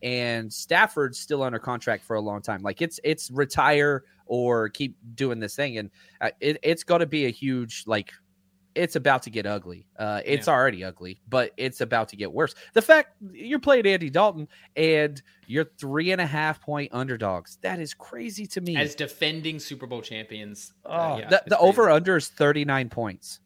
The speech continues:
Speaker 1: just so you know. Like, it's
Speaker 2: Mm.
Speaker 1: going to be
Speaker 2: Under. <laughs> Hit
Speaker 1: Yeah.
Speaker 2: the under there.
Speaker 1: Uh, yeah.
Speaker 2: Uh,
Speaker 1: I mean, it
Speaker 2: tw-,
Speaker 1: can't get
Speaker 2: 'cause
Speaker 1: much
Speaker 2: he had
Speaker 1: lower.
Speaker 2: twenty, twenty to, twenty to thirteen game there. Yeah.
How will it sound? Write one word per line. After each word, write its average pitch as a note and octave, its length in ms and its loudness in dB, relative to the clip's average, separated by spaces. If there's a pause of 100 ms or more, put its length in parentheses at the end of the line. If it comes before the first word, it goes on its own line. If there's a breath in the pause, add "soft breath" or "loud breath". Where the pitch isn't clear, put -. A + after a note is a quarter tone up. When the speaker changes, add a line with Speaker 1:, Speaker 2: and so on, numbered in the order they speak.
Speaker 1:
just - 340 -4
so C3+ 100 4
you A2+ 180 0
know. G#2+ 120 -4
Like, A#2+ 300 0
it's D3+ 240 -2
Speaker 2:
Mm. G#2+ 60 -14
Speaker 1:
going C#3 340 -2
to C3 120 -4
be A#2 360 -2
Speaker 2:
Under. D3 340 0 (160)
<laughs> - 140 -18
Hit - 360 -8 (320)
Speaker 1:
Yeah. E3+ 180 0
Speaker 2:
the E3+ 200 4
under D#3+ 300 -4 (100)
there. C3 160 -8 (260 soft breath)
Speaker 1:
Uh, B2 240 -2
yeah. A#2 520 -2
Speaker 2:
Uh, B2+ 160 0
Speaker 1:
I - 20 0
mean, C3 140 -4
it A#2+ 60 -8
Speaker 2:
tw-, - 40 -14
Speaker 1:
can't D#3 160 -2
get B2+ 140 -2
Speaker 2:
'cause A#2+ 60 -4
Speaker 1:
much A2+ 40 -2
Speaker 2:
he - 80 0
had E3 80 2
Speaker 1:
lower. A2+ 420 0
Speaker 2:
twenty, F3 520 -4
twenty E3 320 -8
to, C3 380 -2 (200)
twenty D3 240 -12
to C3 120 -10
thirteen A#2+ 440 -14
game A2+ 240 -14
there. A2 220 -12 (400)
Yeah. - 60 -20